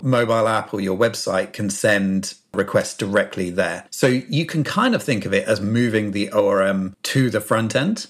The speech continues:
but that's kind of in the same way that any GraphQL A P I does that, right? So, like, if you're using GitHub's A P I, for example, you are still dealing with GitHub's objects and they are defined as types in the GraphQL schema, and you can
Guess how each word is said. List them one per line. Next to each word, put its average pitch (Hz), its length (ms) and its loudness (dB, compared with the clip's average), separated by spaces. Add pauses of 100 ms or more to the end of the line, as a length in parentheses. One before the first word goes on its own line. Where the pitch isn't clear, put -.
but 131 380 0
that's 127 200 0
kind 123 220 0
of 104 280 -4 (140)
in 143 140 2
the 120 80 0
same 113 240 0
way 104 180 2
that 104 380 -2
any 110 340 2
GraphQL 98 540 0
A - 20 -4
P 92 140 -4
I 95 220 -4 (160)
does 92 240 0
that, - 320 -8
right? 92 240 -2 (160)
So, - 120 0
like, 104 220 2
if 113 100 -2
you're 110 120 2
using 101 420 0
GitHub's 101 640 -2
A 107 120 4
P - 120 -4
I, - 140 -4
for - 140 -6
example, 95 500 -2 (240)
you 123 220 2
are 101 100 4
still 110 220 0
dealing 101 260 0
with 92 180 -4
GitHub's - 480 -2 (120)
objects 98 420 -2
and 101 160 0
they 95 80 4
are 110 140 2
defined 98 440 -2
as 95 80 -6
types 95 360 -2
in 95 60 -6
the 90 60 -6
GraphQL 95 360 0
schema, 117 300 0
and 95 200 -2
you 98 140 0
can 95 340 -2